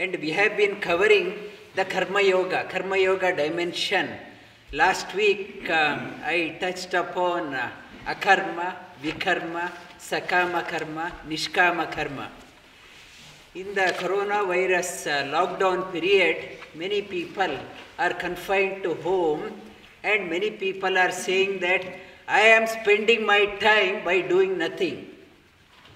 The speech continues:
It's a doing nothing, it's a wasting my time." And the, uh,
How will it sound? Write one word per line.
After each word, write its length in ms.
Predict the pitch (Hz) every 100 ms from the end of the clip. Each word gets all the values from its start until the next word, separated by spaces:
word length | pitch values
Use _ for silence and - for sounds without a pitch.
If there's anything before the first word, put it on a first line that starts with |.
| - - - - -
It's 240 | 156 -
a 100 | 190
doing 640 | 151 220 240 233 - -
nothing, 720 | - 220 240 240 240 - - -
it's 160 | 175 -
a 80 | 175
wasting 520 | 202 233 233 240 214
my 200 | 185 180
time." 400 | 185 190 143 117 - - - - - - - -
And 460 | 202 233 226 233 - - - 135 156
the, 160 | 151
uh, 400 | 147 143 135 131